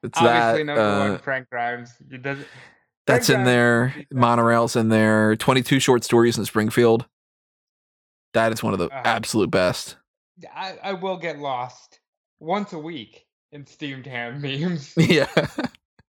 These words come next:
Speaker 2: Because again, my reliance on nostalgia is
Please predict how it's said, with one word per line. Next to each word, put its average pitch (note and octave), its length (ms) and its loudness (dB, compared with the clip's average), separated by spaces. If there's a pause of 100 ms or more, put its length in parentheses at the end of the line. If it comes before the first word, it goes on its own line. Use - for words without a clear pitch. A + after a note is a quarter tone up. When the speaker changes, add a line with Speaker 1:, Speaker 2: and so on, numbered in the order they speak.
(320)
Speaker 2:
Because A#3+ 260 -8
again, A#3+ 340 -2
my D3 120 -4
reliance E3+ 600 -6
on D#3+ 160 -10
nostalgia D3 540 -6
is D3 180 -12